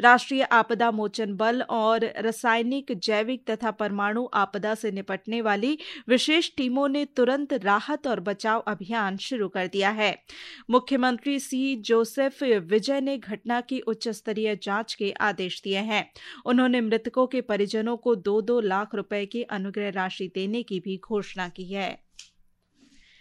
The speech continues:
नीट यूजी की पुनः परीक्षा आज कड़े सुरक्षा इंतजामों के बीच आयोजित की गई। परीक्षा देश के पाँच सौ इक्यावन और विदेश के चौदह शहरों में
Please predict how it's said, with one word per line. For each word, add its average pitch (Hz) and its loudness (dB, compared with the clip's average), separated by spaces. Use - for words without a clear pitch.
नीट 320 4
यूजी 302 4
की 285 2
पुनः 294 2
परीक्षा 269 0
आज 240 4
कड़े 285 0
सुरक्षा 254 -2
इंतजामों 226 -2
के 233 0
बीच 214 -6
आयोजित 196 0
की 202 -4
गई। 202 0
परीक्षा 233 6
देश 233 4
के 269 0
पाँच 208 2
सौ 247 0
इक्यावन 220 0
और 214 2
विदेश 202 0
के 247 -6
चौदह 208 -2
शहरों 208 -2
में 214 -4